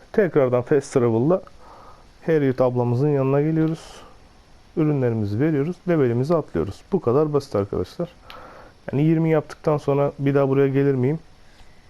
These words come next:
Bu görevi yapar mıyım? Yapmam. Sadece dediğim gibi efsanevi hayvan görevi için geliyorum. Alıyorum görevimi. Efsanevi hayvanın derisini alıyorum.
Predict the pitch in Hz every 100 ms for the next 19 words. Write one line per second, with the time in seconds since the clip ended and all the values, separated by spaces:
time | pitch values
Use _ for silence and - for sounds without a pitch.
0 | - - 135 139 139 139 139 131 143 120
1 | 120 143 123 - 170 - 160 123 139 135
2 | 131 120 110 131 127 - 127 131 127 131
3 | 135 135 123 120 113 - 107 139 151 139
4 | 156 - - - - - - - - 156
5 | 156 143 131 123 120 117 123 165 - -
6 | - - 156 139 151 147 147 143 139 123
7 | 117 117 127 139 170 165 165 165